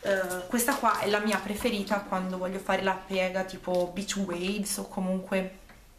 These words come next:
delle onde molto morbide quando ho i capelli lisci. E niente, questo è un prodotto veramente che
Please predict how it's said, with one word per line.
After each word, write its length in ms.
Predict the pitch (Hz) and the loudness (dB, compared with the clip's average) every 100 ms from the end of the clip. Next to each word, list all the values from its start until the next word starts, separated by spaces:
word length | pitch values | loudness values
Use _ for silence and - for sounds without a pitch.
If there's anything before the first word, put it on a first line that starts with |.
| - - - - - - - - - | -20 -20 -20 -20 -20 -20 -18 -14 -6
delle 280 | 202 196 190 | 0 4 4
onde 200 | 185 185 | 4 2
molto 360 | 185 185 190 226 | 4 4 6 6
morbide 420 | 196 190 196 196 | 8 6 0 -2
quando 340 | 185 185 185 - | -2 -2 -2 2
ho 100 | 180 | 2
i 60 | |
capelli 580 | - - 185 165 165 180 | 2 -4 -4 -8 -10 -10
lisci. 680 | - 165 - - - 240 247 - - - - - - - - | -10 -10 -8 -2 2 2 0 -6 -12 -12 -14 -14 -16 -18 -16
E 200 | 190 196 - 196 | -12 -2 -2 -2
niente, 340 | 214 190 196 - | -6 -6 -8 -10
questo 680 | 214 214 - 202 196 190 - - | -6 -6 0 0 0 -2 -8 -2
è 60 | |
un 120 | 208 214 | 0 0
prodotto 360 | 226 208 208 | -2 -2 -2
veramente 600 | 202 208 202 196 196 202 | 2 2 2 -6 -8 -10
che 260 | - 202 | -6 -6